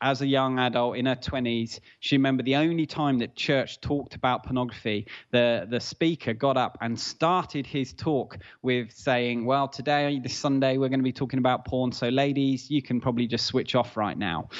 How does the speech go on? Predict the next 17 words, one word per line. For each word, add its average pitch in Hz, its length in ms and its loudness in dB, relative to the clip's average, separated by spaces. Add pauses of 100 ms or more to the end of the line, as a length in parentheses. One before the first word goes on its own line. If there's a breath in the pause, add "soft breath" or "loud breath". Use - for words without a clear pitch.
(180 loud breath)
Uh, 123 440 4 (100)
and 139 420 -2 (380 soft breath)
there 185 80 4
was 156 100 -2
a 170 40 -6
bit, 180 160 -4
it 185 80 -2
was 196 100 0
a 220 60 -4
bit 185 160 0
of 151 40 0
a 147 40 -2
joke, 190 480 0
a - 40 -20
bit 185 160 -2
of 139 60 -12
humor, 185 580 2